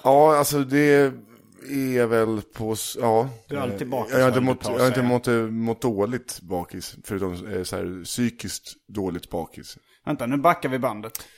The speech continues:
Speaker 2: Du har inte mått
Speaker 1: Dåligt. Jag har mest varit trött.
Speaker 2: Okej, du var bakis.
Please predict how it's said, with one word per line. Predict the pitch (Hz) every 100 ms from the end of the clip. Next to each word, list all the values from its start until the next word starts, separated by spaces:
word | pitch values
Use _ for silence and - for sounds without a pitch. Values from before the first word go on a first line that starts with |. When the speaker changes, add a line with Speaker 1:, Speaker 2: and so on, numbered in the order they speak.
| _ -
Speaker 2:
Du | 135
har | 143 -
inte | 180 208 - - 135 139 -
mått | 185 131 - - - _ -
Speaker 1:
Dåligt. | 107 92 82 - - _ _
Jag | 110
har | 113
mest | 107
varit | 101 - _ -
trött. | 127 113 - - - - _ _ _ -
Speaker 2:
Okej, | 123 107 120
du |
var | 143 147
bakis. | 156 110 - 98 123 -